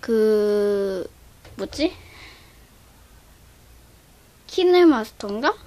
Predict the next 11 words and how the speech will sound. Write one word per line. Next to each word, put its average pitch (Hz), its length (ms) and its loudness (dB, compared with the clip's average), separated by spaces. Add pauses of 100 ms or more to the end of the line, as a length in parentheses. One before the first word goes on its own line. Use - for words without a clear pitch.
(160)
그거 277 680 4
깔려 320 340 2
했는데, 254 800 -2 (840)
어, 220 380 -4
그게 220 640 -2 (300)
저희, 233 640 -2 (120)
제 233 240 -2
핸드폰하고 262 760 -2
버전이 220 440 -6
안 185 100 -8
맞다네요. 180 640 -12